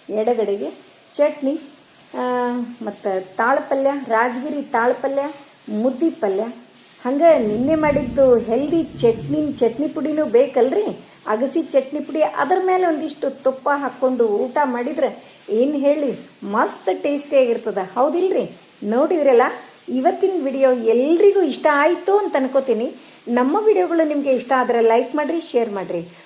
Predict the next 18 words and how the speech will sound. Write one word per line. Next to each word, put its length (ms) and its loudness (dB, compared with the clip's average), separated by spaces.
ಹೊಸ್ದಾಗಿ 480 2
ನೋಡ್ಲಿಕ್ಕತ್ತವ್ರು 720 -2
ನಮ್ಮ 540 -2
ವಿಡಿಯೋಸ್ 360 2
ಇಷ್ಟ 260 -2
ಆದ್ರೆ 220 0
ಬಿಡ್ಲಿಕ್ಕೆ 380 -4
ಹೋಗ್ಬೇಡ್ರಿ, 500 -2
ಲೈಕ್ 400 2
ಮಾಡಿ, 200 0
ಸಬ್ಸ್ಕ್ರೈಬ್ 560 -2
ಮಾಡ್ರಿ. 280 2
ಹಂಗ 140 0
friends 380 2
and 120 -2
ರಿಲೇಟಿವ್ಸಿಗೆಲ್ಲ 760 0
ಶೇರ್ 220 0
ಮಾಡ್ತಿರಲ್ಲ. 500 2